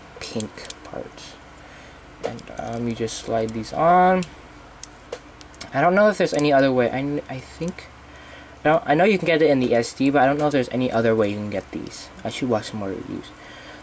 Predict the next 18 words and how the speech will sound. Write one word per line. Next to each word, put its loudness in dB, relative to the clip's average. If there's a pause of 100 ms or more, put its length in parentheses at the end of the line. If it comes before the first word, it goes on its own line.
(140)
So 4
there's 4
some 0
beams, 0 (540)
effect 2
parts 0
here, -2 (1300)
which -2
do 4
make 2
it 0
bigger. 2 (1000)
And, 4 (560)
um, 0
where -6
is -10 (100)
that -4
thing? -8